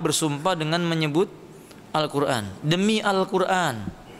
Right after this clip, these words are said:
Apakah boleh ataukah tidak? Bukan Quran diterangkan di atas kepala, bukan.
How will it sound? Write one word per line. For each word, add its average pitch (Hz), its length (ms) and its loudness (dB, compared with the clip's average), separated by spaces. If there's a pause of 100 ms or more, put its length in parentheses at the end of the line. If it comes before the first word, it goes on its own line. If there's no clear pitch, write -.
(2250)
Apakah 151 320 2
boleh 170 240 6
ataukah 139 240 0
tidak? 131 320 0
Bukan 147 320 0
Quran 151 320 0
diterangkan 151 320 0
di 151 80 0
atas 165 80 -2
kepala, 190 240 2
bukan. 135 480 0